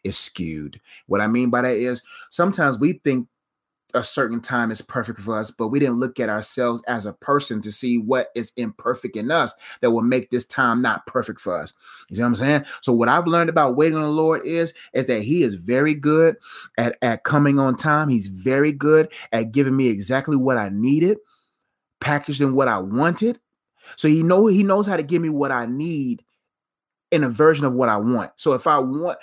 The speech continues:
if I wanted a wife, no matter what woman I thought was my wife before, he knows the type of wife I needed. Even though I wanted a wife, he knows I got something that's greater than what you wanted before. So that's how God moves.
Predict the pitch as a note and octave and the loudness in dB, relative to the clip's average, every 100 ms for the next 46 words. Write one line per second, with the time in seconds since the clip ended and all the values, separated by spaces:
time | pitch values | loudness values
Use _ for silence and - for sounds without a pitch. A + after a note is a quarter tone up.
0 | - - D#3+ C3 C3+ F3+ D3+ A#2+ C#3 F3+ | -10 -6 -2 0 0 -2 -2 -2 -2 -2
1 | A#2 A#2+ - _ _ _ - E3+ F3 D#3 | -2 -6 -12 _ _ _ -2 0 2 2
2 | C#3+ E3+ E3+ E3 C#3+ D#3 C#3+ D3 C3+ D3 | 2 2 0 -2 -2 -2 -2 -2 -2 -2
3 | C3 A#2+ A3 D3+ E3 D3+ D3 D3 C#3 C3 | -4 -8 -4 -2 -4 0 0 0 -2 -6
4 | - C#3+ C#3 B2+ C#3 B2+ - B2 A2 D3+ | -4 -4 -2 -2 -4 -6 -6 -4 -2 0
5 | B2 A#2 E3 G3 F3 C3 A2 A2 D#3+ G3+ | 0 0 0 2 2 2 0 -2 0 0
6 | D#3+ C3 A#2+ A2+ F3+ E3+ C#3 C#3 B2+ - | 0 -2 -2 -4 -6 -4 -2 0 -2 -8
7 | - - F#3 G3 B2+ B2 C3 B2 A2 G2+ | -20 -4 -4 0 -2 -2 -4 -4 -6 -6
8 | B2+ F3 F3 B2+ B2 B2 B2 A#2 A#2+ A2 | 0 2 2 0 0 0 -2 0 0 0
9 | G2 - G3 G#3 G#3+ - - - - - | -6 -4 0 2 0 -4 -20 -20 -20 -2
10 | F3 A#2+ G#2+ D#3 F3+ - D3+ D3 D3 C#3+ | 2 2 0 0 0 0 0 0 -2 -2
11 | B2+ A#2+ F3 G#3+ A#2 G2+ | -2 -2 0 0 -2 -6